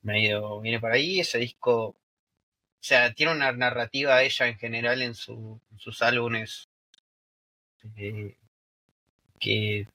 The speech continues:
te destroza. O sea, básicamente si... Me, son discos que si te agarran en cierto punto de tu vida, con, pasando ciertos momentos,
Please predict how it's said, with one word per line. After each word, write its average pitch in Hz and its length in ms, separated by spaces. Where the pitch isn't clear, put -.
te 110 340
destroza. 113 340
O - 40
sea, 110 220
básicamente 123 520
si... 110 420
Me, 110 440
son 151 240
discos 165 300
que 123 120
si - 180
te - 100
agarran 131 400
en 120 80
cierto 131 380
punto 135 340
de 113 180
tu 110 140
vida, 127 400
con, 110 280
pasando 123 380
ciertos 120 360
momentos, 123 600